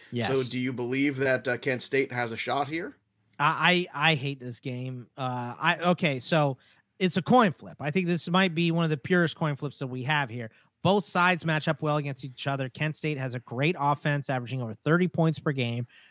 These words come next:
Speaker 1: but Wyoming is allowing just twenty-two points per game. Wyoming is bad on offense, averaging just over twenty-three points per game, but Kent State is allowing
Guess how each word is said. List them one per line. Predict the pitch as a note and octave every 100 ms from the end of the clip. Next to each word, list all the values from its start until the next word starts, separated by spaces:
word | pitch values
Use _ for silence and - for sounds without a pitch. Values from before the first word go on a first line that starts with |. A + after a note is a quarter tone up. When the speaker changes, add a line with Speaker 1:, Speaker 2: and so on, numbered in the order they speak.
| -
Speaker 1:
but | B2
Wyoming | A2+ C3 D3 F3+ F3+ F3+
is | E3
allowing | D3 D#3+ D#3
just | D3 -
twenty-two | - G#3+ A3+ - C4+
points | - B2+ F#2
per | - D2
game. | C2 C2 _ - _
Wyoming | B2 D3 D#3+ E3+
is | E3 C3
bad | A#2+ D#3
on | G3 F#3+
offense, | G3+ G#3+ - F#2+ G#2+
averaging | A#2 A#2+ A2+ B2 A#2
just | C3 C#3
over | B2
twenty-three | - D3 C#3 D3+
points | - D3 C3+
per | C3
game, | A2+ A2+ - _
but | B2 -
Kent | E3+ D3
State | F3+ F#3+
is | F3+ D#3+
allowing | E3 C#3 E3+ A#3+ G#3 D#3